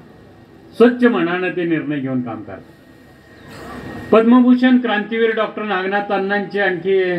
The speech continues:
सरांचे, मॅडमचे संबंध, हे दुष्काळी भागाला पाणी मिळालं पाहिजे म्हणून नागनाथ अण्णांनी सातत्यानं जो लढा उभा केला, आणि त्यामधून सातारा जिल्हा,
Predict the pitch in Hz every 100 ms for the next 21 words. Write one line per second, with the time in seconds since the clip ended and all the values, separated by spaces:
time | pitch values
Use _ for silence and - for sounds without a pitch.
0 | 160 - - - _ _ - 160 180 165
1 | 180 170 156 156 165 160 170 160 151 151
2 | 151 117 - - - - _ - - -
3 | - _ - 226 220 - - 262 269 226
4 | 214 247 247 233 214 220 220 220 220 220
5 | 220 196 220 202 208 208 185 190 202 202
6 | 190 190 196 190 170 160 190 185 180 180
7 | 170 170 165 170 160 160 160 165 - -
8 | - - _ - - - - - 190 233
9 | 247 226 240 254 277 277 247 - - -
10 | - - _ _ _ _ _ _ _ 208
11 | 202 247 240 240 226 226 233 233